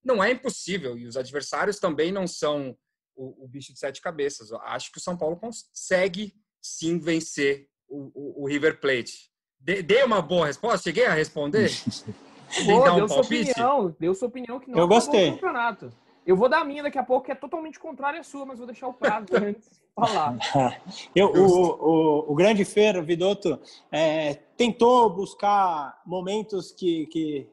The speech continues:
Speaker 3: trariam força pra torcida são paulina. Eu acho que tem um nesse milênio que, que poderia, é, se equiparar a esse. Em dois mil e oito, aquele título de São Paulo brasileiro, São Paulo perde pro Grêmio na primeira rodada do retorno e o Grêmio abre onze pontos.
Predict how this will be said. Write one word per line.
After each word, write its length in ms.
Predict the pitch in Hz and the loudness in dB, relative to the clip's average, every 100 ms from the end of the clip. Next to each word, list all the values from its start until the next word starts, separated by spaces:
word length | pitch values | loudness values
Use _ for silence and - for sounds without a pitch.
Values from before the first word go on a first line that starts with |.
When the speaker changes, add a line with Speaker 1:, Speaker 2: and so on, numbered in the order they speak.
| - | -4
Speaker 3:
trariam 360 | 175 170 196 | 0 2 0
força 340 | - 202 208 202 | 2 2 2 0
pra 140 | 185 | -10
torcida 300 | 180 160 180 | -10 -10 -10
são 120 | 170 | -10
paulina. 400 | 160 170 202 247 - - _ 196 | -6 -2 0 -2 -4 -14 _ 2
Eu 80 | |
acho 140 | 226 - | 2 2
que 60 | |
tem 160 | 311 294 | -2 2
um 200 | 285 254 | 4 2
nesse 300 | 220 208 214 | 0 -4 -6
milênio 420 | 196 180 208 220 | -4 -2 -2 -4
que, 320 | 220 226 202 | -8 -8 -6
que 120 | 165 170 | -8 -10
poderia, 560 | 202 190 185 208 175 - _ _ - | -6 -2 0 0 -2 -6 _ _ -14
é, 180 | 160 - | -14 -8
se 160 | - | -2
equiparar 560 | 214 240 - 208 190 202 | 0 0 2 4 6 4
a 40 | |
esse. 340 | 180 175 - 143 | 2 -6 -10 -18
Em 180 | 147 | -10
dois 200 | 185 190 | -4 -4
mil 100 | 214 | -2
e 60 | 247 | 2
oito, 260 | 214 233 185 | 2 2 -4
aquele 220 | 202 185 | -10 -10
título 340 | - 202 196 | -10 -6 -6
de 60 | 170 | -4
São 140 | 185 | -6
Paulo 260 | 180 180 175 | 0 0 0
brasileiro, 640 | 175 170 160 180 226 165 - _ _ | -4 -4 -2 -2 -2 -6 -12 _ _
São 160 | _ 196 | _ 0
Paulo 200 | 226 254 | 2 2
perde 320 | - 254 269 | 0 -2 -2
pro 140 | 233 220 | -4 -4
Grêmio 300 | 208 233 208 | -2 -2 -4
na 100 | 196 | -8
primeira 400 | 196 196 262 311 | -6 -6 -2 -2
rodada 480 | 247 190 208 202 | -2 0 0 0
do 100 | 185 | -4
retorno 480 | 175 175 226 262 196 | -8 -8 -8 -8 -4
e 60 | 185 | -4
o 60 | |
Grêmio 240 | 175 220 233 | -2 -4 -2
abre 180 | 226 220 | -2 -2
onze 340 | 254 226 190 | -4 -4 -10
pontos. 500 | - 185 156 - - | -10 -10 -10 -16 -20